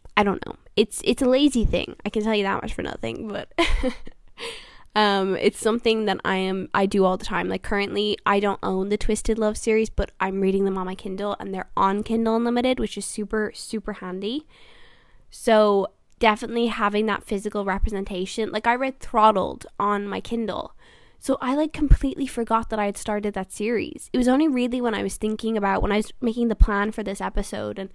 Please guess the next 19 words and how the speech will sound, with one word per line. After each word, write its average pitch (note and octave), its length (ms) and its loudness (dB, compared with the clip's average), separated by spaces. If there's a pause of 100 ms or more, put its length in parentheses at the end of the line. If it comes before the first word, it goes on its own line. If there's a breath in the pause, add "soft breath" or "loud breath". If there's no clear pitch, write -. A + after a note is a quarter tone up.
(380 loud breath)
I A#3 80 2
knew A#3 180 2
I G#3+ 60 0
wanted G#3 320 -2
to G#3 100 -10
talk G3+ 320 -4
about G3+ 460 -8
series G3+ 480 -8
that F#3+ 100 -10
I've G3+ 160 -12
kind G3+ 140 -12
of G3 80 -12
started F#3+ 380 -4
and F#3+ 100 -8
want G3 160 -12
to G#3 100 -10
finish G3+ 480 -10
next F#3+ 380 -12
year, F3+ 320 -6